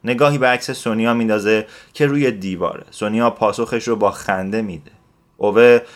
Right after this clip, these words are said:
با خودش فکر می‌کنه خیلی هم مهم نیست اگه آدم مردنش رو یک ساعت عقب بندازه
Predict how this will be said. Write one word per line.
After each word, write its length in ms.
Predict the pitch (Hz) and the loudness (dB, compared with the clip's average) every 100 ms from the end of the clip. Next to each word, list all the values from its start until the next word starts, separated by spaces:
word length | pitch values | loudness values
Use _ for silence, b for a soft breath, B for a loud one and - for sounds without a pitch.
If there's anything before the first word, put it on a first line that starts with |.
| B | B
با 80 | 127 | 0
خودش 280 | 131 139 131 | 2 0 0
فکر 200 | 127 127 | -4 -4
می‌کنه 280 | 123 123 120 | -4 -4 -4
خیلی 440 | - 113 107 120 | -4 -2 0 -2
هم 200 | 135 131 | 0 0
مهم 300 | 123 117 123 | -2 -4 -4
نیست 360 | 135 143 - _ B B | -2 -4 -4 _ B B
اگه 220 | - 127 127 | -2 2 2
آدم 260 | 120 123 | 4 2
مردنش 520 | 120 113 107 113 113 | 2 0 2 0 0
رو 60 | 110 | -2
یک 200 | 107 104 | -2 -2
ساعت 280 | - 98 - | -2 -2 0
عقب 360 | 104 95 110 98 | -2 2 0 0
بندازه 580 | 104 98 95 92 92 | -2 -2 -4 -2 -4